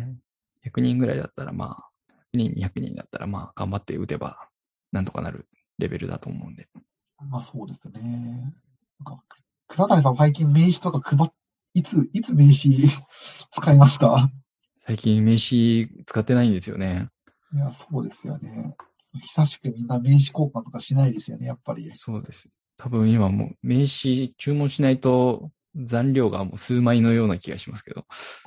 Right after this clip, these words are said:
Speaker 2: おう。
Speaker 1: まあ、必要になりそうだったら注文しようかなと思ってます。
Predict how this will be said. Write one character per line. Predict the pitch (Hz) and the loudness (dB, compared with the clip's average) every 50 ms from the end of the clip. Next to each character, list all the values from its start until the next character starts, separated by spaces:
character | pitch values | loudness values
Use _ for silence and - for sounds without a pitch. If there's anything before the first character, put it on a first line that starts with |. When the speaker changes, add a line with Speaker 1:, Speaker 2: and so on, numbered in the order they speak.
| - | -6
Speaker 2:
お | 147 127 120 117 | -6 -4 -4 -6
う。 | - _ _ _ _ _ _ _ _ - - - - - _ _ _ _ _ _ _ _ | -8 _ _ _ _ _ _ _ _ -20 -20 -20 -20 -20 _ _ _ _ _ _ _ _
Speaker 1:
ま | - 113 101 | -2 -2 -2
あ、 | 98 | -2
必 | 92 - - 135 | -2 -2 0 2
要 | 127 127 | 4 4
に | 123 123 127 127 - - | 6 4 4 2 0 -4
な | - 131 120 | -2 0 2
り | 120 123 | 2 2
そ | - 147 | 2 2
う | 117 | 2
だ | 98 | 2
っ | 95 | 2
た | - - | 0 -2
ら | 92 92 | -2 -2
注 | 87 - - 113 | -4 -2 0 2
文 | 110 110 | 2 2
し | 107 - | 2 0
よ | 110 | -2
う | - | -2
か | 92 | 0
な | 92 90 87 | -2 -2 -4
と | - - | -6 -10
思 | - - | -16 -16
っ | |
て | - - | -18 -18
ま | - | -16
す。 | - - - - - - - - - _ | -16 -16 -16 -16 -18 -20 -20 -20 -20 _